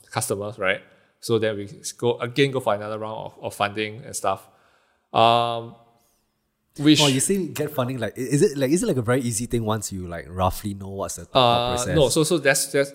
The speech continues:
Speaker 1: okay, so, so I think for the an-, first, first round for the angel investing is not too bad. Um, because the angel came in, she kind of believes in us, so she's like a mentor, right? And, and she kind of believes in us, so that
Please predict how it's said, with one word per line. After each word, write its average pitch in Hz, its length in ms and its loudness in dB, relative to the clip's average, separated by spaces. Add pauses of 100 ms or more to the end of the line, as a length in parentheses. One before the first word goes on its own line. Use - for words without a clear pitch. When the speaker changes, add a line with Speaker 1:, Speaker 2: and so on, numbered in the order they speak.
Speaker 1:
okay, 127 160 4
so, 214 220 6
so 247 160 6
I 160 140 6
think 220 160 4
for - 200 4
the 156 220 2
an-, 160 180 4
first, - 280 4
first 294 240 6
round 190 160 6
for 175 60 6
the 139 100 4
angel 151 160 2
investing 123 320 2
is 113 100 -6
not 120 160 -4
too 123 80 -8
bad. 110 260 4 (440)
Um, 104 420 2
because 135 200 2
the - 100 -4
angel 123 280 0
came 117 260 -6
in, 110 320 -8 (100)
she - 140 -14
kind 127 160 2
of 101 60 -10
believes 104 260 -6
in 98 100 -12
us, 107 440 0
so 139 120 -2
she's 120 180 -2
like 95 100 2
a 95 60 -2
mentor, 101 520 -2
right? 95 160 -4
And, 160 100 -16 (300)
and 98 80 -18
she - 120 -10
kind 117 120 -2
of 110 80 -4
believes 101 180 -12
in 104 100 -14
us, 101 140 -8
so 104 80 -10
that 95 220 -6